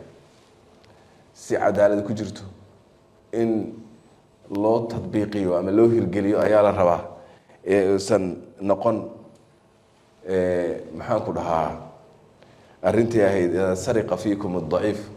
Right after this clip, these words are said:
ama, ama shariif, tarakuuhu wa إذا سرق." Ee,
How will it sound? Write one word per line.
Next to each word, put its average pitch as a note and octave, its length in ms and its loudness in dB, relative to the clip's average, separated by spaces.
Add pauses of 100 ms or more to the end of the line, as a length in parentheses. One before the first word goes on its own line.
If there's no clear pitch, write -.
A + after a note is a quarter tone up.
(720)
ama, F#2 400 0
ama F#2 120 -4
shariif, A2+ 400 2 (640)
tarakuuhu A2+ 540 2
wa G2 100 4
إذا G2 180 4
سرق." G#2+ 360 0 (1040)
Ee, E2+ 720 2